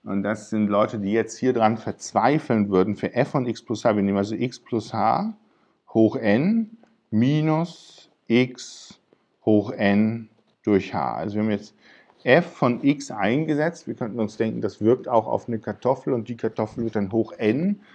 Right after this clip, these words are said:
genommen. Und, äh, x plus h ist jetzt sozusagen in dem ersten Term die Kartoffel. Das setzen wir ein.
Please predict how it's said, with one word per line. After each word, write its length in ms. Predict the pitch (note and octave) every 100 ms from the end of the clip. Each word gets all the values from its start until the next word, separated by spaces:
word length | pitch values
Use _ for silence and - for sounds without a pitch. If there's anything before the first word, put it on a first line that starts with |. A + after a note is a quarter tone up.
| - _
genommen. 760 | - B2+ B2+ D3 F3 G#3+ A#3+ - _ _ _ _ _ _ _ -
Und, 500 | A2+ G#2+ A2 G#2+ A2+
äh, 300 | G#2+ G2+ A2+
x 220 | A2+ -
plus 480 | _ A2 G#2 - G2
h 580 | G2 G#2+ D3+ F#3 G#3+ G#3+
ist 220 | C3 -
jetzt 240 | - - -
sozusagen 500 | C3 - C3 A#2+ B2
in 100 | A#2
dem 160 | B2
ersten 460 | C#3 D#3+ D3+ - D3
Term 320 | C#3+ C3+ C3
die 100 | B2+
Kartoffel. 600 | - A#2+ - B2+ - - - _ _ _ _ _ _ _ _ _ _
Das 200 | F#2+ -
setzen 460 | B2 A#2+ - A2+ G#2
wir 180 | G2 A#1
ein. 200 | G1+